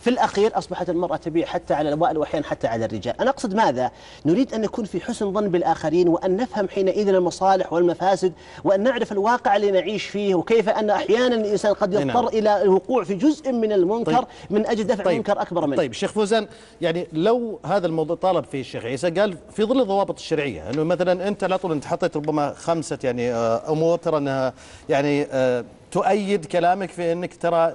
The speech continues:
Speaker 2: عدم، يعني، آه، جواز هذا الأمر. طيب، لو، لو وجد هذا الموضوع نساء مثلًا في الدفاع المدني وغيرها بظل ضوابط شرعية محددة من قبل،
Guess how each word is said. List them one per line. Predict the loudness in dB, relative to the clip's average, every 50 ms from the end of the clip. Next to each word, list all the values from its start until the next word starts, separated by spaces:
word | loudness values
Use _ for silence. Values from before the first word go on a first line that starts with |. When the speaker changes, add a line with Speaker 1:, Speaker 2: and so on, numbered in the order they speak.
| -2
Speaker 2:
عدم، | -2 -2 0 0 0 -2 -2 -2
يعني، | -2 -2 -2 -2 -2 -2 -2 -2
آه، | -2 -2 0 0 0 -2 -2 -4 -4 -2
جواز | 0 2 2 2 0 0
هذا | -2 -2 -2
الأمر. | -4 -4 -6 -6 -8 -10 -12 -16 -20 -20 -20 -20 -20 -10 -4
طيب، | -2 0 2
لو، | 2 0 0 0 -2 -2
لو | -2 0 0 -2
وجد | -2 -2 -2 -4 -2
هذا | -4 -2
الموضوع | -2 -2 -4 -4 -4 -6 -4
نساء | -4 -4 -4 0 2 2 2 2 2
مثلًا | 0 -4 -4 -4 -2 -2 -2 -4 -4 -8
في | -6 -6 -4
الدفاع | -4 -6 -10 -12 -14 -8 -6 -6 -2 -2 0
المدني | 0 0 0 0 0
وغيرها | 0 0 0 2 2 0
بظل | -2 -2 -2 -2 0 2 0 0 0 0 -2 0 0
ضوابط | 2 2 2 2 0 -2 -6 -6
شرعية | -6 -4 -2 0 0 0 0
محددة | 0 -2 -4 -4 -4 -4 -4 -6 -6 -4 -6
من | -6 -8
قبل، | -6 -6 -6 -4 -4